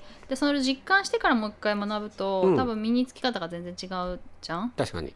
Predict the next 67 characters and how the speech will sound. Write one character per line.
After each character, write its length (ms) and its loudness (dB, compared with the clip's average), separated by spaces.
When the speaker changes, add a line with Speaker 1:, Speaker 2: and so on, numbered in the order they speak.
Speaker 2:
う 40 -6
ん。 360 0
だ 80 -4
か 60 6
ら 40 6
も 100 4
っ 100 -4
と 80 4
若 260 4
い 40 4
う 40 0
ち 100 -10
か 140 -8
ら、 220 4
Speaker 1:
う 40 6
ん。 60 6
Speaker 2:
<laughs> 20 2
小 180 0
学 220 -2
生 140 0
の 100 -6
う 60 -8
ち 100 -16
か 140 -4
ら、 140 0
Speaker 1:
う 40 4
ん。 140 4
Speaker 2:
働 320 2
い 40 -6
た 100 4
り 100 0
学 280 -2
ん 60 -2
だ 80 2
り 100 0
を 60 -4
繰 120 -4
り 80 -4
返 180 -2
せ 60 -16
た 100 -12
ら 80 -10
本 160 -10
当 180 -10
に 120 -2
い 0 -
い 60 -12
な 120 -12
と 120 -14
思 100 -8
う 40 -12
け 120 -16
ど 80 -16
ね。 120 -12
Speaker 1:
大 160 4
学 260 2
っ 20 -4
て、 440 6
Speaker 2:
う 60 2
ん。 20 -6
Speaker 1:
け 80 -2
ど、 180 0
行 120 -6
っ 20 -4
た 160 2
ら 80 0
教 40 0